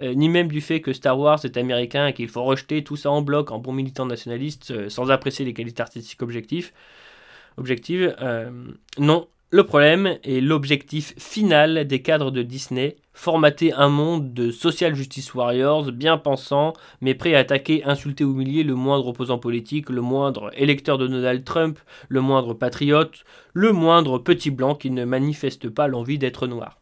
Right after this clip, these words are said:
Eh oui, il y en a encore. L'univers de Star Wars est très riche, il ne me semble pas honteux de s'y plonger, d'en débattre, d'en rêver. En revanche, financer Disney Plus, c'est financer l'adversaire.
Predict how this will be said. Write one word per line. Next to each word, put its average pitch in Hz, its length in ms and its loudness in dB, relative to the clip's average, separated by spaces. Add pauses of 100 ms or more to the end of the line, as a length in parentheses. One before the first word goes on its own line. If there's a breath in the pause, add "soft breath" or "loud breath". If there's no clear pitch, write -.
(220)
Eh 165 80 0
oui, 156 300 -2
il 156 220 -2
y 160 80 2
en 165 120 2
a 175 60 4
encore. 127 360 -2 (1300 loud breath)
L'univers 165 380 2
de 147 80 2
Star 147 240 4
Wars 139 160 4
est 123 80 -4
très 147 220 0
riche, 196 340 0 (260 loud breath)
il 147 140 -4
ne 143 80 0
me 143 160 0
semble 143 320 0
pas 160 260 2
honteux 147 300 -2
de 131 100 -4
s'y 123 180 -8
plonger, 135 380 -4
d'en 131 180 -4
débattre, 123 460 0
d'en 127 120 -2
rêver. 123 340 -4 (200 soft breath)
En 123 120 -6
revanche, 139 580 0 (180 soft breath)
financer 135 400 -4
Disney 131 320 -4
Plus, 156 380 -4 (140)
c'est 143 160 0
financer 131 340 -2
l'adversaire. 127 540 -4